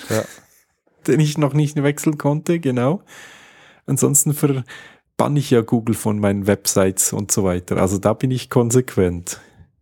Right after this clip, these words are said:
Speaker 2: Ja, meistens. Bis auf zwei Ausnahmen. Genau. Aber ja,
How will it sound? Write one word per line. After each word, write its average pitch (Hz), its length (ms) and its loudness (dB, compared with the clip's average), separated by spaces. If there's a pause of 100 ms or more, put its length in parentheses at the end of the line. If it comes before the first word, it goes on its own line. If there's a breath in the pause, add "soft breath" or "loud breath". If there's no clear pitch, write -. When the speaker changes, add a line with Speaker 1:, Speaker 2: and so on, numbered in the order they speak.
(560)
Speaker 2:
Ja, - 140 -2 (680)
meistens. - 540 -6 (260)
Bis - 120 -8
auf - 160 -8
zwei 98 240 -2
Ausnahmen. - 360 -8 (260)
Genau. 101 300 -4 (120)
Aber 185 220 2
ja, 98 180 0